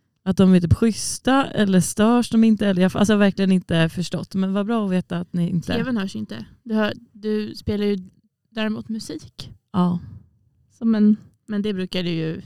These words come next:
Speaker 2: det gör du ju inte efter, eh, på småtimmarna, liksom.
Speaker 1: Nej.
Speaker 2: Nej.
Speaker 1: Det är inte noll fyra som
Speaker 2: Nej. Som
Speaker 1: det
Speaker 2: det
Speaker 1: dundras
Speaker 2: Nej.
Speaker 1: mest.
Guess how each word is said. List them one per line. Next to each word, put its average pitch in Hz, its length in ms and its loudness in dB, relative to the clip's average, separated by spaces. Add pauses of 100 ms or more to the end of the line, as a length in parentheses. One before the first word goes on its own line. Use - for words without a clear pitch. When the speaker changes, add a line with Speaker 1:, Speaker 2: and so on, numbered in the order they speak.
(120)
Speaker 2:
det - 80 -8
gör 180 160 -2
du 175 60 0
ju 180 80 0
inte 175 200 -4
efter, 175 440 -6 (880)
eh, - 80 -14 (280)
på 190 80 -10
småtimmarna, 180 600 0
liksom. - 340 -14
Speaker 1:
Nej. 170 340 0 (160)
Speaker 2:
Nej. - 160 -18
Speaker 1:
Det 190 60 0
är 180 40 4
inte 170 160 4
noll 170 300 4
fyra 165 340 2
som 170 340 -2 (560)
Speaker 2:
Nej. 214 360 2 (460)
Som 202 160 2
Speaker 1:
det 180 60 4
Speaker 2:
det 185 80 -2
Speaker 1:
dundras 160 600 2
Speaker 2:
Nej. 170 220 8
Speaker 1:
mest. 185 360 -4